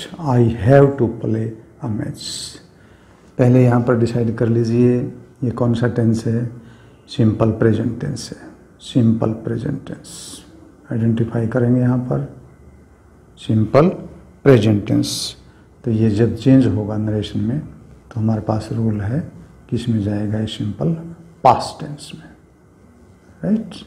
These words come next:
समझ लीजिए इस बात को यहाँ पर, और कुछ नहीं, इसमें नई बात कुछ नहीं है, बाकी की चीज़ें वही रहेंगी लागू जो रहती हैं।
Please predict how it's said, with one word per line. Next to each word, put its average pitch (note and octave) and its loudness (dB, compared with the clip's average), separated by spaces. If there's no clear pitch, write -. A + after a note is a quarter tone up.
समझ G#2+ -2
लीजिए G#2+ 0
इस A2 0
बात A#2+ 0
को C3+ 0
यहाँ B2 0
पर, C3+ 0
और A2+ 0
कुछ A#2+ -2
नहीं, B2 6
इसमें B2+ 4
नई A#2+ 6
बात A#2 2
कुछ A#2+ -4
नहीं B2 4
है, C#3 4
बाकी A2 0
की A2+ -2
चीज़ें G#2+ 0
वही A2 0
रहेंगी A#2 2
लागू A#2+ 2
जो A2 2
रहती G#2+ 0
हैं। C3+ 2